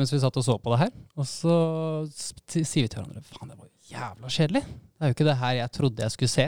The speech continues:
når jeg skulle på en boksekamp." Man har jo en forventning om at det er sånn som du sier, bare slåssing i skolegården. Man dæljer løs på hverandre. Men han, f-, eh, Kai, han slo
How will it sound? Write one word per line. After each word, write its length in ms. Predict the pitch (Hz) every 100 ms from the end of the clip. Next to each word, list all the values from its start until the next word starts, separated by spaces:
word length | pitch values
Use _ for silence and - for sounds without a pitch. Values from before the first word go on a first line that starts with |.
| 170
når 160 | 147 139
jeg 80 | 135
skulle 140 | 127
på 60 | 143
en 40 | 156
boksekamp." 460 | - 185 - - - 151
Man 80 | 170 143
har 300 | 143 120 120
jo 80 | 165
en 120 | 202
forventning 480 | 277 123 - 190 277 - _ 180
om 200 | 156 151
at 100 | -
det 80 | 143
er 140 | 123
sånn 100 | 131 131
som 100 | 120
du 60 | 117
sier, 240 | 123 110 113
bare 160 | 117 117
slåssing 420 | 170 - 101 104
i 60 | 110 110
skolegården. 460 | 110 131 95 98 - _ _ _ _ _ 135
Man 160 | 131 127
dæljer 260 | 135 110 113
løs 100 | 98
på 140 | - 113
hverandre. 320 | 123 110 127 - _ _ _ _ _ _ _ _ 151
Men 240 | 151 156
han, 160 | 156 185
f-, 80 |
eh, 380 | 190 185 180 185 -
Kai, 140 | 180 262 247
han 160 | 240
slo 240 | - 151